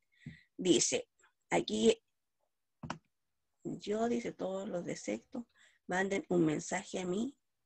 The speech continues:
Pancho, directo. Hola, para anotarlo. Soy el, hola. Ah, ya.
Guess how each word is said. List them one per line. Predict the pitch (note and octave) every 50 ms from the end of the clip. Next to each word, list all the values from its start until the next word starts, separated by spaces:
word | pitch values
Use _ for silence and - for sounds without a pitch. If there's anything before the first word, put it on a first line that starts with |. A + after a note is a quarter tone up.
| _ _ _
Pancho, | - C#3 C#3 D#3 E3+ - - F3+ - -
directo. | E3+ E3+ D#3 C#3 C3+ G2 - - - - - - _ _ _ _ _ _ _ _ _ _ _ -
Hola, | E3 C#3+ - - - - _
para | - F3+ D3+ E3
anotarlo. | E3 D#3+ D3+ D3+ - - - - - - - - _ _ _ _ _ _ _ _ _ _ _ _ _ _ _ _ _ _ _ _ _ _ _ _ _ G4+ F4+ _ G#4 _ _ _ _ _ _ _ _ _ _ _ _ _ _ _ _ _ _ _ _ _
Soy | - - E3 - -
el, | - - - - - - - -
hola. | F3+ D#3 - - - - _ _ - _ _ _ _ _ _ _ _ _ _ - _ _ _ _ _ -
Ah, | - D#4 D4+
ya. | B3 G#3+ - -